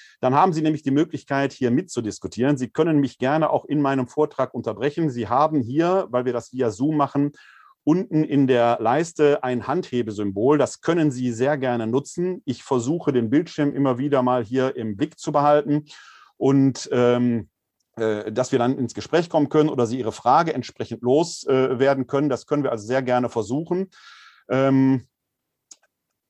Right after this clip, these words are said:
und, äh, dann ist meine Aufgabe, den, äh, roten Faden immer irgendwie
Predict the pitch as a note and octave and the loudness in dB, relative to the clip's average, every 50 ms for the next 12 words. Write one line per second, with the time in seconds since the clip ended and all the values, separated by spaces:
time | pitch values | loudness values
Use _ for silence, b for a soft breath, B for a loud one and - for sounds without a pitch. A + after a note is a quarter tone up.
0 | _ - C#3 C3+ C3+ C3 - - - C#3 B2 B2+ B2 B2+ B2 B2+ B2 A#2+ A#2+ B2+ | _ -2 2 4 4 2 2 0 0 0 2 2 2 2 2 2 0 -2 -2 -4
1 | B2 A#2+ B2+ - C3+ B2+ - C3+ C#3+ D3+ D3 - C#3+ C#3 - - C3+ A#2+ B2 B2+ | -6 -8 -8 -8 -8 -2 0 2 2 4 4 4 2 0 0 2 4 4 6 6
2 | B2+ B2+ A#2 A#2+ A#2+ A#2 A#2 A#2 A#2 A#2 A2+ A2+ A2+ G#2+ G#2+ G#2+ - G#2 B2 D3 | 4 2 2 2 0 0 0 -4 -4 -4 -4 -2 -2 -2 -4 -4 -4 -2 -2 -2
3 | C3+ B2+ - B2+ B2 C3 C#3+ C3+ C3+ C3 B2 B2+ B2 - B2 A#2+ A#2+ B2 - - | -2 -2 0 2 4 4 4 2 0 0 0 0 0 0 0 -2 -2 -2 -4 -6
4 | A2+ A2+ A2+ G2+ | -6 -6 -6 -6